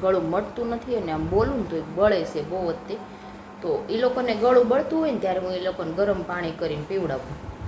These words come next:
એટલે કાલ તો એને મને પરાણે દવા આપી હતી. "મમ્મી, આ દવા પીશે ને તો તને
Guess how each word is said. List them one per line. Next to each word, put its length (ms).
એટલે 460
કાલ 240
તો 60
એને 180
મને 220
પરાણે 400
દવા 200
આપી 180
હતી. 200
"મમ્મી, 180
આ 180
દવા 180
પીશે 280
ને 100
તો 240
તને 60